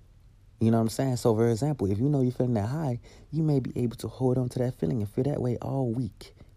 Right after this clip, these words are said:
all month, if you grasp this principle of how to feel that way. You know, and like, uh, likewise with times of str-, uh, like, indeed of stress and stuff like that and grief,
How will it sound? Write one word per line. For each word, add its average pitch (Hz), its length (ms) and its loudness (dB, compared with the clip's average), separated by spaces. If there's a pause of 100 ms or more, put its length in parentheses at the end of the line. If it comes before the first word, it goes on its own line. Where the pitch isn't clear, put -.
(160)
all 175 340 -2
month, 151 420 2 (480)
if 190 320 6 (240)
you 139 140 2
grasp 131 420 4
this 123 120 -4
principle 143 360 0
of 101 80 -2
how 151 280 -2
to 147 160 -8
feel 98 240 4
that 80 180 -2
way. 82 160 -6 (540)
You 104 60 0
know, 113 140 4
and 101 120 4
like, 104 280 2
uh, 98 260 4
likewise 113 420 2
with 107 140 0
times 110 340 0
of 90 80 -6
str-, - 240 -12
uh, 95 120 0
like, 90 240 0
indeed 101 340 2
of 82 80 -6
stress 104 500 0 (300)
and - 80 -10
stuff 95 220 -2
like 98 120 2
that 90 120 0
and 90 180 0
grief, 107 380 0